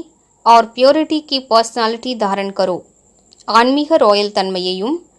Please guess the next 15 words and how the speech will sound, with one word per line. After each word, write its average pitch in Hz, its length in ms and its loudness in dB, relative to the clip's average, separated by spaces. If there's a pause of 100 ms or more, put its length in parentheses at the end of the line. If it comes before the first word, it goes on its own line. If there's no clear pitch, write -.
(280)
தூய்மை 339 360 4
தன்மையின் 220 520 0
பர்சனாலிட்டியையும் 196 880 -2 (200)
தாரணை 202 340 4
செய்யுங்கள். 196 540 -4 (1080)
जैसे 269 300 4
दुनिया 262 380 0
की 311 200 -4
रॉयल 240 380 2
आत्माएं 240 540 -2 (220)
कभी 226 240 -4
छोटी-छोटी 254 680 0
बातों 190 380 0
में, 208 180 -4 (560)
छोटी 311 280 2